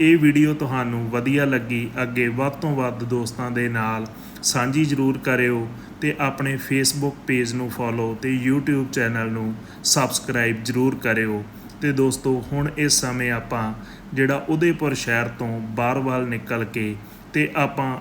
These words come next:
ਆਪਣੇ ਅਗਲੇ ਸਫ਼ਰ ਭੀਲਵਾੜਾ ਵੱਲ ਨੂੰ ਵੱਧ ਰਹੇ ਹਾਂ। ਤੇ ਇਹ ਸੀ ਦੋਸਤੋ ਸ਼ਹਿਰ ਉਦੈਪੁਰ ਖੂਬਸੂਰਤ। ਤਾਂ ਦੋਸਤੋ, ਕੱਲ੍ਹ ਦੀ ਵੀਡੀਓ ਦੇ ਵਿੱਚ ਤੁਹਾਡੇ ਨਾਲ ਆਪਾਂ ਭੀਲਵਾੜਾ ਦਾ ਸਫ਼ਰ ਸਾਂਝਾ ਕਰਾਂਗੇ।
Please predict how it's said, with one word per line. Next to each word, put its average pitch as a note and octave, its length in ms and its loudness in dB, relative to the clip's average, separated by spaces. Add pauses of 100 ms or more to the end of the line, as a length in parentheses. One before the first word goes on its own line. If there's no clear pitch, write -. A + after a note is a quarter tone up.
ਆਪਣੇ C3 420 0 (180)
ਅਗਲੇ D#3 260 4
ਸਫ਼ਰ A2+ 480 0 (160)
ਭੀਲਵਾੜਾ B2+ 500 4
ਵੱਲ A2 220 -2
ਨੂੰ G#2+ 180 -2
ਵੱਧ G#2 240 -2
ਰਹੇ C3 260 2
ਹਾਂ। A#2 180 0 (440)
ਤੇ D#3+ 200 2
ਇਹ D#3+ 140 6
ਸੀ D#3 180 4
ਦੋਸਤੋ A#2+ 680 0
ਸ਼ਹਿਰ C3+ 480 2 (160)
ਉਦੈਪੁਰ D#3 640 2
ਖੂਬਸੂਰਤ। A#2 720 -2 (1600)
ਤਾਂ D3+ 120 -4
ਦੋਸਤੋ, D3+ 640 2 (340)
ਕੱਲ੍ਹ D#3+ 240 6 (120)
ਦੀ D#3+ 100 8
ਵੀਡੀਓ D3 380 6
ਦੇ C#3+ 120 4
ਵਿੱਚ C3+ 220 4
ਤੁਹਾਡੇ B2+ 460 2
ਨਾਲ A#2+ 400 0
ਆਪਾਂ A#2 380 -2 (140)
ਭੀਲਵਾੜਾ C#3 500 8
ਦਾ A#2+ 160 2
ਸਫ਼ਰ A2 340 0
ਸਾਂਝਾ G#2+ 380 0
ਕਰਾਂਗੇ। F#2+ 500 -6